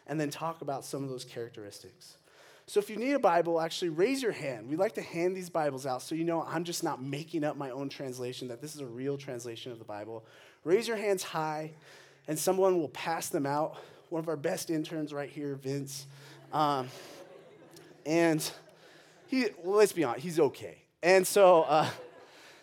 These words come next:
and so, <clears throat> uh, and let's just hop into it. Acts chapter six, verse one.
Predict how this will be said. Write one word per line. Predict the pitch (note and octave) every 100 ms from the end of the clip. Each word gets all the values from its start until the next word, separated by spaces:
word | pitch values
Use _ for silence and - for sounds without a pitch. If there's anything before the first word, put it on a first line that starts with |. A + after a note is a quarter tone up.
| _ _ -
and | D3 F#3
so, | - F#3 E3+ D#3+ - - _
<clears throat> | _ _ _ -
uh, | G3+ G3 D#3 - - - _ _ _ _ _ _ _ - A2 -
and | F3+ E3+
let's | E3 -
just | E3+ D3+
hop | D3+ C#3+
into | B2 -
it. | E2+ -
Acts | D3 D#3+ - - - _ -
chapter | - C3 - B2+
six, | A#2 - F#2 - - - - _ _ _ _ _ _ _ _ _ - _ -
verse | C#3+ C#3+
one. | C3+ B2+ G2+